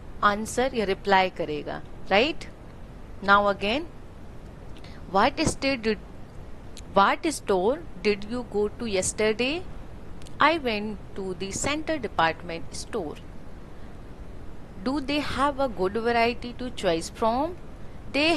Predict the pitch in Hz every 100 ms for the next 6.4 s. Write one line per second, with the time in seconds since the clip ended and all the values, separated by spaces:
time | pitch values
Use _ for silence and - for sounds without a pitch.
0 | 262 - 147 151 156 180 196 240 - -
1 | 180 190 277 - - 170 - 151 151 147
2 | - - 165 185 285 - - - - -
3 | - 214 - - 262 - - 269 330 320
4 | 170 165 185 - - - - 285 311 -
5 | - 135 - - - - 165 180 190 -
6 | - 185 196 -